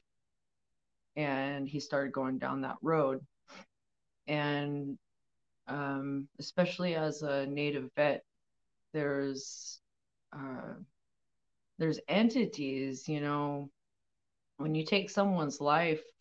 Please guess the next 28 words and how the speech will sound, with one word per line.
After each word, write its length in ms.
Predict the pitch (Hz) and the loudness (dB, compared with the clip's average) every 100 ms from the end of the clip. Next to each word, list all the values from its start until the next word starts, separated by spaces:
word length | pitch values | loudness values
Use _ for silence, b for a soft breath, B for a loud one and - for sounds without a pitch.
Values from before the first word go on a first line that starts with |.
| _ - | _ -6
uh, 400 | 143 139 131 127 139 _ _ _ _ _ _ _ _ _ - | -4 -2 -2 -4 -8 _ _ _ _ _ _ _ _ _ -4
we're 200 | 147 151 | 2 4
always 300 | 160 151 - | 4 2 -2
taught, 460 | - 147 147 139 - | 0 4 4 2 -2
especially, 500 | 123 - 147 147 151 | -8 -2 -2 0 -2
like, 220 | 139 139 | 0 0
in 120 | 139 131 | -2 -4
war 400 | 135 135 143 139 | -4 -2 -2 -2
too, 600 | - 151 147 139 135 135 _ _ _ | -4 -2 0 0 -4 -8 _ _ _
but 180 | 147 135 | -2 -2
when 140 | 139 | 0
you 80 | 139 | -2
take 260 | 135 160 - | -2 -2 -2
someone's 480 | - 156 143 131 131 | -2 -2 0 -4 0
life, 380 | 139 151 151 - _ _ _ - | 2 2 2 -4 _ _ _ -2
that, 380 | 139 139 139 139 | 0 0 -2 -6
that 160 | 143 - | -6 -6
spirit 540 | - - 143 147 143 | -8 -4 0 0 0
of 200 | 147 135 - | -2 -6 -4
that 220 | 131 127 | -4 -4
person 360 | - 139 151 139 | -6 -6 -4 -6
you 100 | 127 | -6
take 240 | - - - | -6 -6 -6
that 180 | - | -4
life 240 | 135 151 147 | -2 -2 -2
of, 240 | 151 143 135 _ _ _ _ _ _ - | -2 -2 -4 _ _ _ _ _ _ -4
um, 520 | 143 139 135 131 131 - _ _ _ _ _ _ _ - | -2 0 -2 -6 -8 -10 _ _ _ _ _ _ _ -2
they, 560 | 147 147 147 147 143 | 2 2 2 0 -2